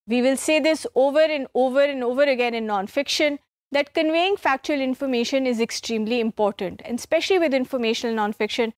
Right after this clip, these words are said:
where you're giving an information. आप एनालिसिस नहीं कर रहे, तो अपना व्यू पॉइंट नहीं दे रहे।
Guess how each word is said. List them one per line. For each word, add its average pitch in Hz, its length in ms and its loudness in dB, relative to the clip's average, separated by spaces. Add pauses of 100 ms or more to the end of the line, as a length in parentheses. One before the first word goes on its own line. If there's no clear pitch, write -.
(180)
where 302 120 2
you're 311 220 4
giving 285 300 2
an 208 240 -2
information. 180 560 -8 (300)
आप 247 160 0
एनालिसिस 277 520 0
नहीं 311 140 0
कर 294 180 2
रहे, 294 180 4
तो - 340 -4
अपना 294 240 0
व्यू 269 220 4
पॉइंट 269 320 2
नहीं 220 140 0
दे 180 160 -4
रहे। - 160 -10